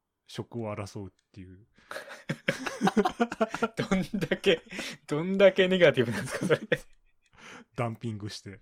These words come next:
Speaker 1: こう。「私に星、
Speaker 2: やだな。
Speaker 1: 私に星させてください」っつって。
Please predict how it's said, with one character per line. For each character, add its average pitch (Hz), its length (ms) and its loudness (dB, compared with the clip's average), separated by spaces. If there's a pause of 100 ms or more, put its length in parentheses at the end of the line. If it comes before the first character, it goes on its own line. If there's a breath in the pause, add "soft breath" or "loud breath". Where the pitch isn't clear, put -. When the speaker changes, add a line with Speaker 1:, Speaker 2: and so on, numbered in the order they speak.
(100)
Speaker 1:
こ 107 180 -20
う。 - 60 -20 (1900 loud breath)
「私 139 300 0
に 143 60 6
星、 - 20 6
Speaker 2:
や - 20 2
だ 131 160 2
な。 - 180 -6 (180 loud breath)
Speaker 1:
私 143 320 -2
に 135 80 -2
星 - 200 -6
さ - 100 -8
せ - 80 -14
て 135 80 -10
く 131 80 -14
だ 123 60 -12
さ - 160 -18
い」 - 40 -14
っ - 20 -20
つ - 20 -20
っ - 20 -20 (240)
て。 - 100 -20